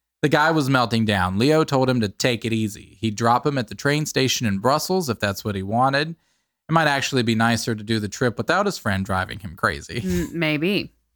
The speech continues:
Speaker 1: "We can't take the garbage into Brussels," Speedy stammered. The city was crawling with cops. Maybe they would be looking for them. They couldn't run the risk. They had to drop the bag immediately. "Pull off up here," he said abruptly from the passenger seat.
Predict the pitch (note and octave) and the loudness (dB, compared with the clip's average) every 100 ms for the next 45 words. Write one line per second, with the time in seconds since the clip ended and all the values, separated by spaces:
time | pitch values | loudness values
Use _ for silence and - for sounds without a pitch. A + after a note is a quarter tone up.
0 | _ _ _ _ D3+ F#3 G3 D#3+ E3 D3 | _ _ _ _ -2 0 0 0 -2 -2
1 | C#3 B2+ A#2+ A#2 A2+ A2 G2+ F#2+ - G2+ | 0 2 2 0 -2 -4 -4 -4 -6 -10
2 | F2+ - - - G2 F#2+ - G#2 F#2+ F#2+ | -12 -12 -10 -6 -6 -6 -6 -4 -4 -6
3 | G2+ G2 _ _ - - E3 D3+ C#3 - | -8 -14 _ _ -12 -2 2 2 0 2
4 | B2 A#2+ A#2+ A2+ - A2 A2+ - - A2+ | 4 4 2 0 0 2 2 -2 -4 -2
5 | G#2+ G#2+ G#2 G2+ G2+ G#2 A2 B2 A2+ A2 | 0 0 0 0 -2 -2 -2 -4 -4 -2
6 | G#2+ A2 A2 - _ _ _ A#2 - C#3+ | -2 -2 -4 -8 _ _ _ -4 0 0
7 | C3+ B2+ B2+ C3 F3 F#3+ - - - _ | 0 0 0 -2 0 0 -2 -8 -12 _
8 | A#2 G#2 D3+ E3 C#3+ A#2+ - G#2+ G2 F#2+ | -4 -2 -2 0 0 0 0 -2 -2 -2
9 | - C3+ C3+ D3+ A2 D2+ E2+ C#2 _ _ | -6 -8 -2 0 -2 -4 -12 -20 _ _
10 | _ _ _ _ _ _ _ - F#3 E3 | _ _ _ _ _ _ _ 0 2 4
11 | D3+ D3 - D3 C3+ A2 - G#2+ G#2 G2+ | 2 0 0 2 2 0 -2 -2 0 0
12 | F#2+ - G#2 - G2 F#2 G#2 F#2 G2+ G2 | -2 -2 -6 -6 -10 -4 -4 -4 -8 -8
13 | F#2 A2 B2+ | -6 -2 -4